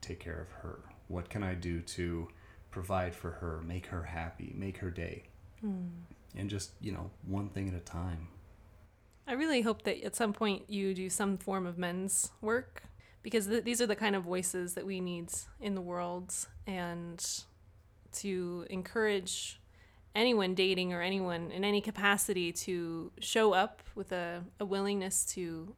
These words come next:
Speaker 2: support, empower, love one another versus wait for someone else to do something for them.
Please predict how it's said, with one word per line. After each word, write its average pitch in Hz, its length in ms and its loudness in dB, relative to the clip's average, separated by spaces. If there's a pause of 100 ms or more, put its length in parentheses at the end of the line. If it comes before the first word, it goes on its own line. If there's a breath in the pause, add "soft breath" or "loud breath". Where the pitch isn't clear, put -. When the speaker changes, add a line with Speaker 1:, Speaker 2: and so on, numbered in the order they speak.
Speaker 2:
support, - 840 -2
empower, 214 640 2
love 202 440 6
one 214 280 2
another 214 500 2
versus 175 440 -2
wait 180 240 -2
for 202 100 -8
someone 180 280 -2
else 180 320 0
to 196 140 -4
do 196 180 -4
something 190 320 -4
for 180 280 -2
them. 226 300 0